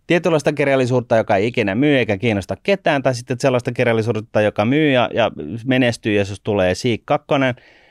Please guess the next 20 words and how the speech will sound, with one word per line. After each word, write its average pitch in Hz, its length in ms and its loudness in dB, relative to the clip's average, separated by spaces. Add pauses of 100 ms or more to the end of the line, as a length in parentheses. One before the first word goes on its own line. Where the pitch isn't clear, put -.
(340)
tai 120 300 2 (200)
sitten 123 480 0 (1400)
maalaa 127 440 4 (100)
tauluja 127 460 4
tai 110 160 2
whatever, 120 720 2
tai 107 340 2
opiskelet 120 600 -2 (140)
insinööriksi. 117 880 0 (920)
Ehkä - 340 -4 (100)
mulla 120 280 0
olisi 107 180 -2
itse 107 140 -2
asiassa, 98 160 -2 (400)
musta 113 220 -8
olisi 98 80 -6
pitänyt 101 340 -2
tulla 107 180 -2
insinööri, 107 440 0 (760)
mut, 120 200 -2